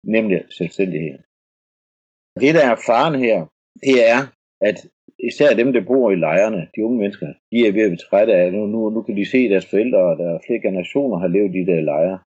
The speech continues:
Øh, nogle af dem siden femoghalvfjerds. Øh, de er, mange af dem går på universiteter omkring i Europa, og kommer hjem til lejrene og kan ikke bruge deres uddannelse til noget som helst. De har masse kontakter til omverdenen. De ønsker sådan set at komme videre med deres liv,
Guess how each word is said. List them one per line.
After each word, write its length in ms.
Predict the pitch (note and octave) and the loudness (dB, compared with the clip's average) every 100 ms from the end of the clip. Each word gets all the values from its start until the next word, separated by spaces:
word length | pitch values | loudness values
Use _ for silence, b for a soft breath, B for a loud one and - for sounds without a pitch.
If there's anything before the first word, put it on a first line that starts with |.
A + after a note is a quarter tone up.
| _ _ _ _ _ F2 | _ _ _ _ _ -4
Øh, 120 | F2+ | 0
nogle 220 | A#2 A2+ | 2 2
af 60 | G2+ | 0
dem 80 | |
siden 240 | F#2+ A#2+ A#2+ | -2 -6 -2
femoghalvfjerds. 680 | A#2 A#2 F2 E2 F2+ F2 - - _ _ _ _ _ _ _ _ _ - F#2 | -2 0 -2 -2 -2 -2 -2 -10 _ _ _ _ _ _ _ _ _ -2 2
Øh, 400 | F#2 F2+ F2 E2+ F2 - | 4 4 0 -4 -8 -8
de 200 | G#2 A2+ | 0 2
er, 560 | G2 F2+ E2 D#2+ D2+ E2 _ _ - | 4 2 0 -2 -6 -10 _ _ -14
mange 300 | G#2 A#2 C3+ | -6 0 2
af 100 | A2 | 2
dem 140 | G#2+ F2 | 0 -2
går 220 | G2 F#2 - | 0 0 -2
på 280 | F2+ D#2+ _ _ _ F2+ | -6 -6 _ _ _ -12
universiteter 440 | F#2+ E2 C3 A#2+ | -12 -4 0 0
omkring 400 | G2 F#2+ A#2+ A2 | -2 -4 -4 -2
i 40 | F2+ | -2
Europa, 400 | E2 G2 C3+ G2+ F2 | 0 -2 -2 -6 -10
og 100 | - | -14
kommer 220 | - G2+ G2 | -8 -2 0
hjem 140 | B2 | -2
til 100 | A2 | -2
lejrene 380 | F2 E2 G#2 A2+ | 0 2 0 0
og 340 | F2+ E2 - | -2 -4 -4
kan 100 | - | -2
ikke 120 | A#2+ - | -2 0
bruge 160 | A2+ | 0
deres 180 | G#2 - | 0 0
uddannelse 400 | A#2+ A2 G2 F#2+ | -2 -2 -2 -2
til 60 | F2 | -2
noget 160 | G#2+ | -2
som 120 | F#2 | -4
helst. 260 | F2+ G2+ - _ _ _ _ _ _ - | -8 -8 -10 _ _ _ _ _ _ -2
De 40 | |
har 80 | A2+ | 0
masse 300 | G#2 C#3+ C#3 | 2 2 0
kontakter 460 | - G2 G#2+ A#2+ F#2+ | -4 -2 0 -2 -4
til 220 | F#2 F2 | 0 0
omverdenen. 680 | F2+ A2 F#2 F#2 F2 F2+ F2+ _ _ _ - | 0 2 0 0 -6 -8 -8 _ _ _ -2
De 100 | D3 | 2
ønsker 320 | D3 D#3+ B2+ | 2 2 -2
sådan 200 | G#2 D3+ | -2 -2
set 100 | C#3+ | -4
at 60 | - | -2
komme 160 | A2 | -2
videre 200 | G2+ C#3 | 0 0
med 80 | B2+ | 2
deres 240 | F#2+ F2 - | 2 0 -2
liv, 240 | B2 | -6